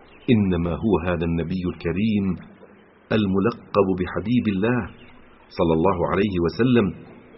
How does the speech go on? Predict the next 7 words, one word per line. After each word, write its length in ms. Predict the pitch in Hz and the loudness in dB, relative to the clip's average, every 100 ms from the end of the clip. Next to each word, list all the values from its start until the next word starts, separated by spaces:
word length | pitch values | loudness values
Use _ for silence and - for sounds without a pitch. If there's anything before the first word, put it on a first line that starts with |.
| - - - | -20 -18 -6
فهنالك 460 | 87 87 85 80 80 90 | -2 0 0 -2 -6 -4
ثلاثة 340 | 85 80 80 85 | -4 -4 -6 -6
أنواع 240 | 87 87 85 82 82 | -2 -2 -2 -2 -2
من 80 | 82 | -2
الإجماع 460 | 82 82 87 110 92 - - - - - - - | -4 -6 -2 -2 -2 -8 -20 -20 -20 -20 -16 -8
عظيمة 540 | 78 85 113 98 90 - 95 87 80 - - - - 82 | -6 0 2 2 -2 0 0 0 -2 -8 -20 -20 -10 0
لا 200 | 90 | 4